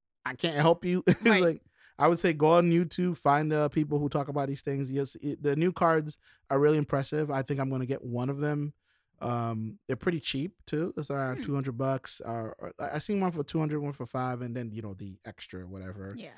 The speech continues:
Speaker 1: Um, there's not really much happening there. Um, and in the comic world, we're just kinda waiting.
Speaker 2: Right.
Speaker 1: You know, The Boys season two is out. I've been watching that.
Speaker 2: Do you like it?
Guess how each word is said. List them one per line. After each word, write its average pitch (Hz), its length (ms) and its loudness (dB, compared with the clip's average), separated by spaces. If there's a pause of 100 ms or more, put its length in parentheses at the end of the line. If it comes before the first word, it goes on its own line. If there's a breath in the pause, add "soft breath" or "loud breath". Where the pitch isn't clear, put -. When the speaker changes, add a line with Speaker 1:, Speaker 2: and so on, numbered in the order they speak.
(440)
Speaker 1:
Um, 98 540 -8
there's 156 100 -2
not 170 140 2
really 147 100 6
much 135 180 0
happening 110 420 -6
there. 98 280 -10 (160)
Um, 98 540 -14 (200)
and 135 140 -6
in 151 160 -6
the 151 80 -2
comic 180 340 4
world, 165 280 6 (260 soft breath)
we're 165 100 4
just 185 160 -2
kinda 196 280 6
waiting. 185 580 -2 (400)
Speaker 2:
Right. 185 320 -12 (300)
Speaker 1:
You 160 100 0
know, 151 120 0
The 147 100 4
Boys 156 420 6
season 147 300 0
two 151 160 2
is 143 80 0
out. 147 480 0 (440)
I've 127 120 -8
been 135 140 -4
watching 131 340 -2
that. 160 540 0 (1000)
Speaker 2:
Do 208 80 -14
you 180 60 -12
like 180 200 -8
it? 226 680 0